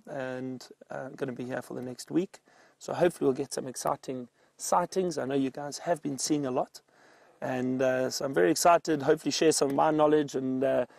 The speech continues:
my stories with all of you. It's always great to have different stories from different guides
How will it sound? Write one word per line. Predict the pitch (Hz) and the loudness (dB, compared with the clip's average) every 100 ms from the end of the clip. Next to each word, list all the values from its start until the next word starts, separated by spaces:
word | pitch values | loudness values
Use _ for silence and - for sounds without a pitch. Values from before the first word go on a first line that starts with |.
| _ - | _ 0
my | 147 165 | 4 4
stories | - 165 165 156 | 2 4 6 4
with | 156 156 | 2 0
all | 156 | 0
of | 156 | 0
you. | 165 220 - | -4 -6 -10
It's | 135 - - - | -12 -10 -10 -8
always | - 165 135 | 2 4 4
great | - 151 143 - | 4 2 2 -2
to | 139 | -2
have | 139 | 0
different | - 139 139 | -2 -4 -4
stories | - 139 139 131 | 0 2 4 2
from | 131 | -6
different | 123 135 135 | -8 -6 -2
guides | 131 131 127 123 | 4 4 4 -2